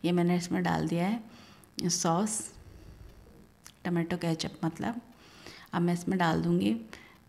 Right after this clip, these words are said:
पिज़्ज़ा पास्ता सॉस जो होती है। अगर आपके पास वो ना हो तो आप पिज़्ज़ा का जो,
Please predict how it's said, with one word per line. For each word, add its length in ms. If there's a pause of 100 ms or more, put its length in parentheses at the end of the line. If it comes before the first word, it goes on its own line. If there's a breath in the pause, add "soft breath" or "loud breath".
(420)
पिज़्ज़ा 260
पास्ता 420
सॉस 380
जो 80
होती 280
है। 80 (1900 loud breath)
अगर 220
आपके 300
पास 320
वो 100
ना 100
हो 140
तो 140
आप 320
पिज़्ज़ा 320 (200)
का 120
जो, 220